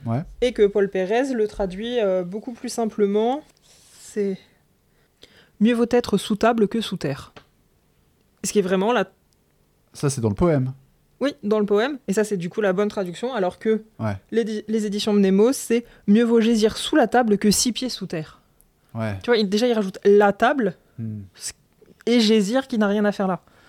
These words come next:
Speaker 1: Ouais.
Speaker 2: Donc, euh, ouais, pour le coup, là, je préfère, euh, la traduction de Paul Pérez, que je trouve
Speaker 1: Ok.
Speaker 2: beaucoup plus fidèle.
Speaker 1: Ok. Alors, je, je n'ai pas lu les traductions. En fait, j'avais commencé à les comparer.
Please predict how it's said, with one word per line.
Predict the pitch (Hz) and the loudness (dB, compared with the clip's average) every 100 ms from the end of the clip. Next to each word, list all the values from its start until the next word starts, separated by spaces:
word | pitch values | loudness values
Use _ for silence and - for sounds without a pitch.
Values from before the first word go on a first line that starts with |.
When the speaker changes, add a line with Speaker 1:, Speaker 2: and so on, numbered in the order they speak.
| _ _ 107 | _ _ -18
Speaker 1:
Ouais. | 95 98 _ - | -18 -20 _ -2
Speaker 2:
Donc, | 196 196 | 0 0
euh, | 190 190 185 185 180 180 180 180 220 269 381 - | -2 -2 0 -2 -4 -8 -8 -10 -14 -18 -14 -6
ouais, | 233 269 | -4 -4
pour | 269 254 | -4 -4
le | 240 | -4
coup, | 285 | -4
là, | 262 | -2
je | 233 226 | 0 -2
préfère, | 208 233 262 240 | -2 -4 -2 0
euh, | 226 | 0
la | 214 214 | 0 0
traduction | 208 214 - | -2 -4 -4
de | 214 208 | -4 -4
Paul | 214 | -4
Pérez, | 208 190 185 - _ _ _ _ _ _ - | -4 -6 -6 -12 _ _ _ _ _ _ -8
que | 202 | -4
je | |
trouve | 208 | -2
Speaker 1:
Ok. | 147 | 0
Speaker 2:
beaucoup | - 196 | -2 -2
plus | 214 | -6
fidèle. | - 202 202 - _ _ - | -4 -4 -4 -10 _ _ -14
Speaker 1:
Ok. | 139 113 120 - - | -8 -8 -10 -16 -6
Alors, | 117 | -4
je, | 107 123 | -2 0
je | 110 | 2
n'ai | 117 117 | 4 2
pas | - 127 | 2 2
lu | 131 139 | 4 2
les | 123 | 0
traductions. | - 120 110 127 | 0 -2 -2 -2
En | |
fait, | 143 | 0
j'avais | 127 120 | 0 0
commencé | 123 135 139 135 | 0 0 0 0
à | 143 | -2
les | 131 | -2
comparer. | - 117 113 110 123 | -2 -2 0 0 -2